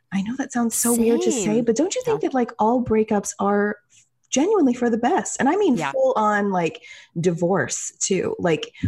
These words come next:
Speaker 1: when things end, I think they need to, so that other things can come into your life. I really believe that. And
Speaker 2: Yes.
Speaker 1: I also have not been through a breakup in twelve fucking years. So what do I know? But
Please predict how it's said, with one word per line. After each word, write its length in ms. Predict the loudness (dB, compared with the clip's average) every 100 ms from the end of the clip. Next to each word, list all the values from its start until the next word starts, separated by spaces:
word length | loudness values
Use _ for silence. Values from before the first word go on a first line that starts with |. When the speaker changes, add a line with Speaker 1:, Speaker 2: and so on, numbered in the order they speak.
| -2
Speaker 1:
when 180 | 0 0
things 320 | 0 0 0 0
end, 240 | 0 0
I 60 | -2
think 340 | -2 -4 -4 -12 -20 _ -4
they 120 | -2
need 320 | 0 0 -2
to, 260 | -4 -8 -12 -14
so 160 | -6 -2
that 200 | -2 -4 -4
other 180 | 0 0
things 300 | 0 -4 -4
can 140 | -8
come 180 | -4 -2
into 240 | -2 -2
your 80 | -4
life. 280 | -2 -4 -4
I 60 | -4
really 500 | -2 0 0 2 0
believe 300 | 0 0 -2
that. 200 | -4 -4 -2
And 80 |
Speaker 2:
Yes. 380 | -2 -2 -4 -6 -4
Speaker 1:
I 40 |
also 160 | -2 -2
have 80 | -2
not 140 | -2
been 160 | -2 -2
through 120 | -2
a 40 |
breakup 340 | -4 -6 -6 -8
in 160 | -10 -10
twelve 300 | -12 -10 -10
fucking 320 | -8 -10 -6
years. 340 | -6 -4 -4 -4
So 120 | -4
what 160 | -6 -4
do 100 | -2
I 140 | -2
know? 180 | -2 -4
But 260 | -4 -6